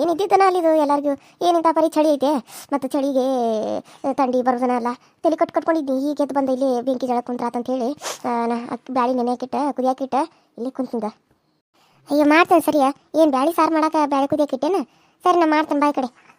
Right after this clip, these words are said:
ಕುದಿಸಿ ಒಂದಿಟ್ಟು ಬ್ಯಾಳಿ ಸಾರು ಮಾಡಿ ಅನ್ನ ಮಾಡಿಟ್ಟ ಹೊಕ್ಕನು. ಆ, ರೊಟ್ಟಿ ಮಾಡ್ಬೇಕೇನು ಮತ್ತೆ? ಅಯ್ಯೋ, ಬೇಡ ವೈನಿ, ನಿಮ್ಗೆ ಯಾಕೆ ತೊಂದ್ರೆ? ಅಲ್ಲಿಯೂ ಮಾಡಬೇಕು, ಇಲ್ಲಿಯೂ ಮಾಡಬೇಕು, ಸುಮ್ಮ ನಿಮಗೆ ನಿಗ್ರ,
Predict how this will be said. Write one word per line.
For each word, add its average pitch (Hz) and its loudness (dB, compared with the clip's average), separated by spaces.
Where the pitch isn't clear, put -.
ಕುದಿಸಿ 311 0
ಒಂದಿಟ್ಟು 277 2
ಬ್ಯಾಳಿ 262 2
ಸಾರು 269 0
ಮಾಡಿ 269 -2
ಅನ್ನ 269 0
ಮಾಡಿಟ್ಟ 262 -4
ಹೊಕ್ಕನು. 285 0
ಆ, 302 0
ರೊಟ್ಟಿ 294 0
ಮಾಡ್ಬೇಕೇನು 349 2
ಮತ್ತೆ? 262 -4
ಅಯ್ಯೋ, 277 0
ಬೇಡ 330 4
ವೈನಿ, 311 4
ನಿಮ್ಗೆ 277 2
ಯಾಕೆ 294 0
ತೊಂದ್ರೆ? 269 0
ಅಲ್ಲಿಯೂ 262 2
ಮಾಡಬೇಕು, 294 2
ಇಲ್ಲಿಯೂ 277 0
ಮಾಡಬೇಕು, 262 0
ಸುಮ್ಮ 285 -4
ನಿಮಗೆ 294 2
ನಿಗ್ರ, 262 0